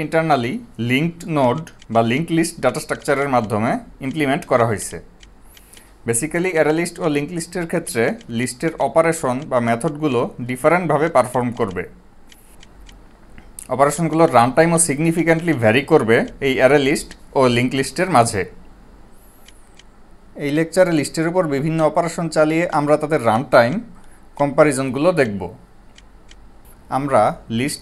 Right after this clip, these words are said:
ইন্টারফেস নামে একটা ক্লাস ক্রিয়েট করছি, তার মধ্যে ফাইন্ড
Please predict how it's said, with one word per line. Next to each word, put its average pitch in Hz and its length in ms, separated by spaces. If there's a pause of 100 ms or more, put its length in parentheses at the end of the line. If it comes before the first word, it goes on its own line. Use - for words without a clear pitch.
(120)
ইন্টারফেস 170 400 (120)
নামে 123 200 (300)
একটা 127 240
ক্লাস 127 260 (160)
ক্রিয়েট 131 320
করছি, 113 300 (680)
তার 117 200
মধ্যে 123 280 (320)
ফাইন্ড 120 220